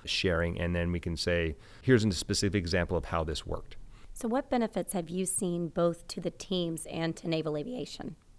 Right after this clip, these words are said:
Speaker 1: For the teams, it's the excitement that I see when they come to work. So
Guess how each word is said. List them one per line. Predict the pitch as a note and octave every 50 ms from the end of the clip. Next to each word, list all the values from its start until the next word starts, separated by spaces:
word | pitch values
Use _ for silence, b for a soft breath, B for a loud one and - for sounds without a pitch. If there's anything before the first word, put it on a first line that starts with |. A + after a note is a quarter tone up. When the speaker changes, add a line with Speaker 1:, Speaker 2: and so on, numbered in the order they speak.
| - -
Speaker 1:
For | - - C3 A#2
the | A2+ G2+
teams, | - - - A#2 A#2+ B2+ C#3+ D#3+ D#3+ - - - - - - - - - - - - - - - - - - - - -
it's | G2+ - - -
the | - A2 A2 A2 G#2+ G#2 G#2 G2+ G2+ G2 - - - - -
excitement | G#2+ - - - - - A#2+ B2 - B2+ B2 - -
that | B2+ A2+ G#2
I | G2 F#2
see | F2 - - - G2 G2+ G#2 A2 C3 C#3 C3+ - - - - - -
when | F#2+ G2 G2
they | F#2+
come | F2 - - F#2+ F2+
to | E2 -
work. | E2+ D#2+ D2+ - - - - - - - - b b b b b -
So | - - - G#2+ G#2 G#2 G2+ G2+ G2+ G2 F#2+ F#2 F2+ F2